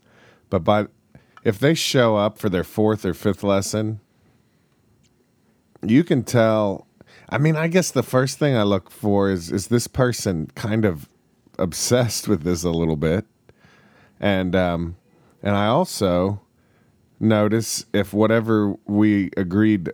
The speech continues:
they would work on, you know, if they actually do that, that's pretty impressive.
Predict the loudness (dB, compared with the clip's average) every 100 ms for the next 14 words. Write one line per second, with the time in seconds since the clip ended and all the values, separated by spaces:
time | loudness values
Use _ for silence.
0 | -6 -2 0 0 2 0 0 -2 -4 -2
1 | -6 -4 -2 0 -2 -4 -4 -4 -2 0
2 | 0 0 2 2 2 -2 -4 -8 _ _
3 | _ _ _ _ -6 -6 -4 0 0 -2
4 | -6 -8 -10 -14 -16 -20